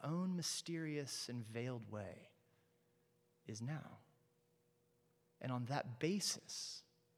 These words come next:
Mary is called to be the bearer of Christ into the world.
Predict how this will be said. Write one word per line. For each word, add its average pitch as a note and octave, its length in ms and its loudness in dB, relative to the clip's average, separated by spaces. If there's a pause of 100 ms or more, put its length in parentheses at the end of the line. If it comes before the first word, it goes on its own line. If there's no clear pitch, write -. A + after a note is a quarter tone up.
(640)
Mary A#2 800 0
is - 140 0
called C3 800 0 (960)
to - 100 -4
be B2+ 120 0
the B2 80 0
bearer D3 400 2
of C3+ 120 -6
Christ G#2+ 460 -4
into G#2+ 140 -6
the A#2 100 -6
world. A#2 380 -6